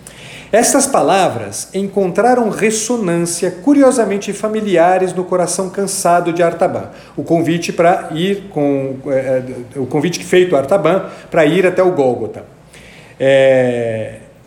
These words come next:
Tinham-no levado a passar uma vida inteira percorrendo terras e mares, e agora chegavam-lhe novamente,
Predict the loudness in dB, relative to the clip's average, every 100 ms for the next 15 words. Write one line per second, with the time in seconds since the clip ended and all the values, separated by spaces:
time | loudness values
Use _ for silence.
0 | -20 -20 -20 -20 -20 -20 -20 -20 -14 -4
1 | 4 6 6 4 2 2 2 2 4 2
2 | 4 0 0 -2 0 2 2 -2 -2 -2
3 | -2 -4 -2 0 0 -2 -4 -10 -20 -6
4 | 0 0 2 0 0 0 -2 -4 0 4
5 | 4 4 0 -4 -6 -12 -18 -20 -20 -20
6 | -20 -20 -20 -20 -20 -20 -20 -20 -20 -20
7 | -20 -20 -20 -20 -20 -20 -8 -2 0 2
8 | 2 0 -2 -8 -10 -10 0 2 4 4
9 | 6 4 2 -4 0 4 4 2 -2 -4
10 | -6 -8 -2 0 0 -2 -4 -12 -16 -20